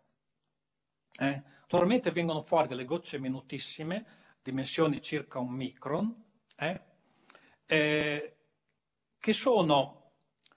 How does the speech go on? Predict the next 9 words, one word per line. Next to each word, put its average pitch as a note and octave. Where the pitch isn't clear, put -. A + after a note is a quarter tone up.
sottoposte F#3+
in B2+
questa F3
camera C#3+
all'azione D3
della A#2
gravità, C#3
della B2
viscosità D#3+